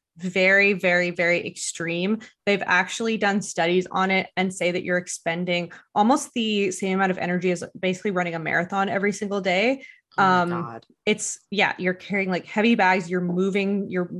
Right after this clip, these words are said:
Speaker 1: going for ten hours a day. Um, and you to, in order to still, like, keep <laughs> yourself healthy,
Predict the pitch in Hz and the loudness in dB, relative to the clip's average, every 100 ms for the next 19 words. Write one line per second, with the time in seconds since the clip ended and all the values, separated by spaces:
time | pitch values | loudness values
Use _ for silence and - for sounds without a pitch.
0 | 175 - 180 185 190 185 180 - 185 190 | -14 -2 2 2 0 -4 -8 -2 2 2
1 | 190 180 165 190 233 - - _ - 190 | 0 -2 0 0 -2 -12 -20 _ 0 2
2 | 185 180 - 196 190 190 185 _ _ - | 2 -2 0 2 2 0 -4 _ _ -14
3 | 180 220 262 285 277 - _ _ _ - | -4 0 2 0 -2 -10 _ _ _ -8
4 | - 233 - 214 214 185 190 233 262 - | -2 0 0 -2 -2 0 2 4 4 0
5 | - 190 190 190 190 - _ _ _ _ | -4 -2 0 -2 -2 -8 _ _ _ _
6 | _ _ - _ - - 185 190 208 208 | _ _ -20 _ -14 0 2 4 4 2
7 | - 185 175 - _ - 220 208 208 - | -2 -4 -4 -8 _ -4 2 2 0 -8
8 | - 208 226 190 185 190 - 190 180 - | 0 2 4 4 4 4 -2 -2 -2 -2
9 | 294 349 | -2 -2